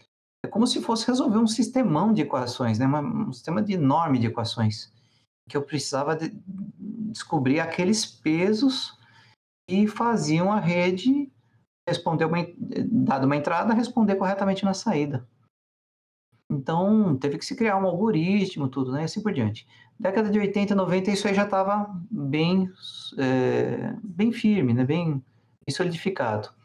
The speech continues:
E rede neural começou a ser usado pra tudo. O pessoal virou moda, virou coisa da moda, né? Década de noventa, qualquer coisinha o pessoal fazia com, usava rede neural. E a capacidade dos, dos computadores já era tal que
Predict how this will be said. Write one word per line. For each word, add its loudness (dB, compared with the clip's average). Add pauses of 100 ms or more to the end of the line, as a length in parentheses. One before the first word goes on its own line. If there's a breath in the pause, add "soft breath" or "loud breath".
(640 soft breath)
E 0
rede 2
neural 0
começou -2
a -2
ser -2
usado 0
pra -4
tudo. 0
O -4
pessoal -4
virou 0
moda, 2
virou 0
coisa -4
da -2
moda, 2
né? -4
Década -2
de -2
noventa, 0 (300 loud breath)
qualquer 0
coisinha 2
o -2
pessoal -2
fazia -2
com, -6
usava 0
rede 0
neural. 2 (920 loud breath)
E 2
a -2
capacidade 0
dos, -2
dos 0
computadores 0
já 0
era 0
tal -2
que 2